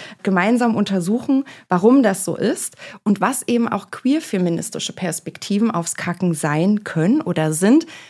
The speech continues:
was sich hinter Poop-Feminism, was wirklich ein toller Begriff aus der Popkultur, ähm, ist, aus der Forschung ist, was sich dahinter verbirgt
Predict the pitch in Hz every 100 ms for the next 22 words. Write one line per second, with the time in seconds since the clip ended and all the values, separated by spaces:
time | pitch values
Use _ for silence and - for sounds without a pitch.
0 | - 190 247 - 226 220 220 196 170 -
1 | 277 302 - _ - 208 190 185 180 185
2 | 202 233 233 190 185 196 - 165 165 -
3 | 269 277 185 - 262 240 165 170 196 220
4 | - 226 226 262 254 247 233 233 240 240
5 | - 269 359 - - - 180 180 165 -
6 | 190 311 285 226 220 233 - 196 185 220
7 | 190 196 196 - 180 170 220 359 -